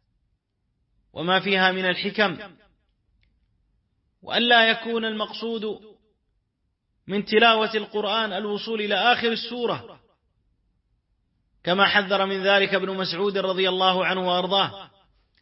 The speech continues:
لكن يقف الإنسان يتأمل في آياته، وينظر في مقاصده، ويتدبر في معانيه، ويتفهم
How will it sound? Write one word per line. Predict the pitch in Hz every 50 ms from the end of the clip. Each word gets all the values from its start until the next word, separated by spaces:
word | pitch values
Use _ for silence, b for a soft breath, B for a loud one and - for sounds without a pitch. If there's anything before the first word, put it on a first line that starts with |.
| _ _ _
لكن | _ - 175
يقف | 208 247 269 262 247 220 202
الإنسان | 214 180 196 220 208 180 - 226 208 196 143 113 107 - - _ _ _ _ _ _ _ _ _ _ _ _ _ _ _ _ _ _
يتأمل | - 110 - 160 170 190 202 202 196 185
في | 160 190 180 165
آياته، | 185 190 196 202 202 190 185 196 185 175 151 - - 175 - _ _ _ _ _ _ _ _ _ _ _ _ _ _ _ _ _ _ _ _ _ _ _
وينظر | - 143 165 185 202 190 202 196
في | 170 190 196 190
مقاصده، | 196 185 - 190 202 202 190 175 196 196 180 180 160 131 - 175 160 _ _ _ _ _ _ _ _ _ _ _ _ _ _ _ _ _ _ _ _ _ _ _ _ _
ويتدبر | - 110 151 170 165 196 185 202 214 190 180 202 185 -
في | 190 196 196
معانيه، | 196 185 170 185 196 196 202 208 208 190 143 107 104 185 151 _ _ _ _ _ _ _ _ _ _ _ _ _ _ _ _ _ _ _ _
ويتفهم | - - 147 170 175 - 196 190 - 220 202 190 196 208 196 180 - - - -